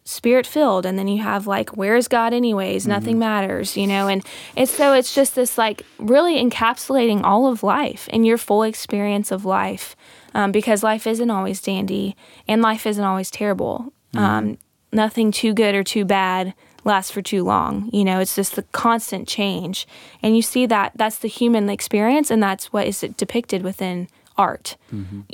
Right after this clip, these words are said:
Speaker 1: There's a lot of different movements, but there's a lot of similar themes,
Speaker 2: Mm-hmm.
Speaker 1: honestly, through all of art history.
Speaker 2: Definitely.
Speaker 1: And so we move into modernism, and, uh,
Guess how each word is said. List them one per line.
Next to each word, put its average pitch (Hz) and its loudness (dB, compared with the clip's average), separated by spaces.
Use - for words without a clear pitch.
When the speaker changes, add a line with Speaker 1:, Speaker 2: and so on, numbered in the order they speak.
Speaker 1:
There's 233 4
a 233 4
lot 247 4
of 247 0
different 214 0
movements, 208 2
but 214 -6
there's 202 -2
a 202 0
lot 196 2
of 202 -2
similar 190 -4
themes, - -8
Speaker 2:
Mm-hmm. - -4
Speaker 1:
honestly, 190 -2
through - -4
all 190 0
of 196 -4
art 180 -4
history. - -6
Speaker 2:
Definitely. 104 -8
Speaker 1:
And 208 2
so 233 2
we 220 4
move 233 6
into 233 2
modernism, 196 2
and, 190 -2
uh, 185 -4